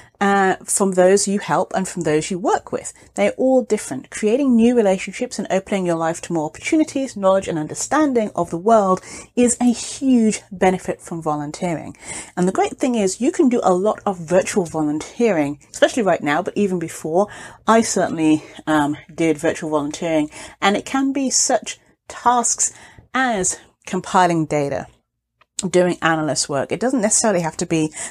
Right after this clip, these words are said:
the kind of work where you have to be out talking to people all the time. It could just be creating a spreadsheet for people so they can see where their money is coming from or where it's going. Um, it could be leading a co-working, um,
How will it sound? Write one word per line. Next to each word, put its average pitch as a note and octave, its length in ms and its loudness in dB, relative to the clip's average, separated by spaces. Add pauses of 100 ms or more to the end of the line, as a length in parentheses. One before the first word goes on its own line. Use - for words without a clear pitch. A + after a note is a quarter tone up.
the - 60 -10
kind D#3+ 200 0
of D3+ 60 -6
work D#3+ 180 -2
where D#3+ 60 0
you D3+ 60 2
have D#3 100 -2
to F3+ 80 -2
be - 100 -8
out - 340 -2
talking G#3 300 -2
to - 140 -10
people D3 260 -6
all C#3 60 -2
the C#3 80 -4
time. C#3+ 320 -4
It F#3 120 -6
could A3 300 2
just F3 340 0
be D#3+ 260 0 (380)
creating F#3 300 4
a G#3 40 2
spreadsheet - 500 0
for - 80 -16
people E3+ 340 -6
so E3 160 -4
they D#3+ 80 -2
can F3 120 -2
see F#3 180 0
where F3 100 2
their F3+ 100 0
money F#3 300 2
is F#3 120 -4
coming D3+ 260 -6
from D3+ 180 -4
or D3 100 -2
where D3+ 200 0
it's - 180 0
going. D3+ 480 0 (440)
Um, E3+ 220 2
it G#3+ 140 -4
could D#4+ 180 -2
be D#4+ 140 2
leading C4+ 400 2
a C4+ 60 -2
co-working, F3+ 800 0 (200)
um, C#3+ 520 0